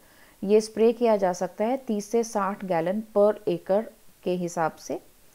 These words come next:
या फिर zero point zero five percent endocrine emulsion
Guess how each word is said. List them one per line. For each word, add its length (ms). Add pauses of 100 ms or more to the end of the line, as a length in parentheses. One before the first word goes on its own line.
(460)
या 240
फिर 360 (300)
zero 180
point 240
zero 260
five 440
percent 440
endocrine 480
emulsion 460